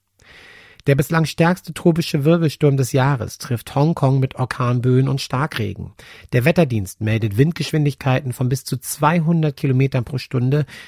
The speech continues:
während Taifun Ragasa rund einhundert Kilometer südlich der Stadt vorbeizieht. U-S-Präsident Donald Trump hat eine Verfügung unterzeichnet, mit der die Antifa-Bewegung als inländische Terrororganisation eingestuft wird.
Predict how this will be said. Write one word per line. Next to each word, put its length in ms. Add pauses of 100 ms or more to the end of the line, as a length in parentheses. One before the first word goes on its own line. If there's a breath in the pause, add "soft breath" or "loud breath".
(120)
während 360
Taifun 520
Ragasa 720 (180)
rund 220
einhundert 400
Kilometer 420
südlich 380
der 100
Stadt 300
vorbeizieht. 840 (1500 loud breath)
U-S-Präsident 720
Donald 240
Trump 340
hat 180
eine 160
Verfügung 520
unterzeichnet, 800
mit 200
der 140
die 260
Antifa-Bewegung 1160
als 320
inländische 560
Terrororganisation 1040
eingestuft 720
wird. 340